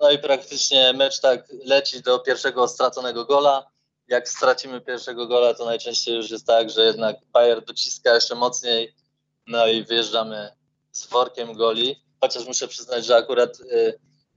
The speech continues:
jesteśmy ciężkim orzełem do zgryzienia w ostatnich latach, y, y, dla Bayeru Uerdingen, bo zeszły sezon zakończyli z bilansem bramkowym sto jeden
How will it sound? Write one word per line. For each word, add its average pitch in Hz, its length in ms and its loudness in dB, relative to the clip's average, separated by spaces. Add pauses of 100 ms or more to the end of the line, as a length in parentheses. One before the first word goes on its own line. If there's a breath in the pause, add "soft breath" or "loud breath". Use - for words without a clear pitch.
(140)
jesteśmy 123 420 -4
ciężkim 127 440 2
orzełem 117 300 0
do 110 100 -12
zgryzienia 117 580 0
w 107 60 -6
ostatnich 113 380 -4
latach, 113 400 2 (540)
y, 113 40 0 (1080)
y, 113 460 -4 (640)
dla 123 160 2
Bayeru 123 360 4
Uerdingen, 127 440 -4
bo 117 340 4 (520)
zeszły - 360 -4
sezon 135 320 -2
zakończyli 127 500 -2
z 120 60 -16
bilansem 131 440 -4
bramkowym 123 520 -2
sto 139 240 -2
jeden 135 460 2